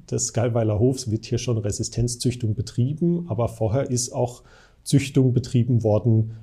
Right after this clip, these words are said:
mit den klassischen Sorten, die man eben zu der Zeit hatte. Und dadurch ist beispielsweise der Bacchus entstanden,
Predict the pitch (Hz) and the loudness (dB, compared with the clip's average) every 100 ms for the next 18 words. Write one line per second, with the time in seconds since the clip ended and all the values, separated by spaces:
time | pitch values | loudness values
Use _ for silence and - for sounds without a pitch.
0 | - 104 117 120 - - - 107 - 110 | -4 2 4 2 -6 -8 -2 -2 2 0
1 | - 120 110 - 107 104 - 113 110 113 | 2 2 2 4 2 0 2 2 4 0
2 | - - 113 110 107 101 95 107 - - | -6 -4 0 2 4 4 2 0 -6 -18
3 | _ _ 120 104 101 95 120 107 104 - | _ _ -2 0 0 0 -2 -2 -4 -4
4 | 98 98 120 120 214 151 123 131 151 147 | -6 -2 -4 0 0 2 0 0 0 -2
5 | - 160 - - - _ 123 120 131 127 | -4 -4 -4 -6 -10 _ -4 -2 -4 0
6 | 117 113 107 143 - 180 - 98 - 104 | 0 0 0 -2 0 -2 0 -6 -6 -6
7 | 87 - 98 | -6 -6 -8